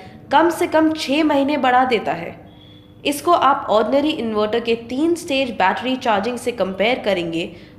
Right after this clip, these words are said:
तो आपको बेनिफिट साफ-साफ नज़र आएंगे। आमतौर पे normal inverter में सिर्फ तीन stage की battery चार्जिंग होती है। पहला है bulk charge, absorption stage और float stage।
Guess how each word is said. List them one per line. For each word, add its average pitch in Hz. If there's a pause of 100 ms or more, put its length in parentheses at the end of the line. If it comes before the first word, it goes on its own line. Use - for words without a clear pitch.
तो 254
आपको 247
बेनिफिट 262
साफ-साफ 262
नज़र 220
आएंगे। 165 (920)
आमतौर 320
पे 339
normal 247
inverter 220
में 233
सिर्फ 277
तीन 320
stage 262
की 269
battery 214
चार्जिंग 226
होती 196
है। - (580)
पहला 277
है 277
bulk 214
charge, - (840)
absorption 240
stage 269 (200)
और 226
float 277
stage। -